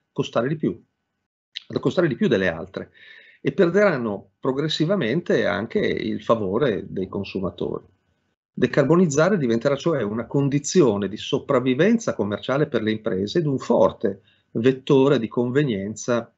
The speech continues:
per i consumatori. Eh, riuscire a dare un, un prezzo adeguato al carbonio, eh, può cioè diventare un potente antidoto contro il degrado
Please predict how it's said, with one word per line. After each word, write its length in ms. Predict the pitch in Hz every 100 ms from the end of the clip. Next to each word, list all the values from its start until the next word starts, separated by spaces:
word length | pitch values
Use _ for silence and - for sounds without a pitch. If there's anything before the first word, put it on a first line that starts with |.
| _
per 140 | 113
i 60 | 104
consumatori. 760 | 104 95 90 92 - 76 87 98 _ _ _ _ _ _
Eh, 480 | - 110 - - -
riuscire 420 | 123 117 196 196
a 40 |
dare 360 | 131 151 120 104
un, 180 | 101 107
un 240 | - 110 -
prezzo 320 | 135 147 139
adeguato 560 | 117 113 131 127 107 104
al 100 | 104
carbonio, 720 | 151 120 107 92 113 165 208 _ _ _ _ -
eh, 200 | 120 117
può 180 | - 151
cioè 220 | - 175
diventare 680 | 127 165 190 - 107 143
un 240 | 208 110 104 - _
potente 520 | 123 - 202 120 113
antidoto 960 | - - 147 110 113 113 147 175 175 _ _
contro 540 | - 113 113 180 131 104
il 100 | 107
degrado 920 | 120 123 95 92 104 101 95 98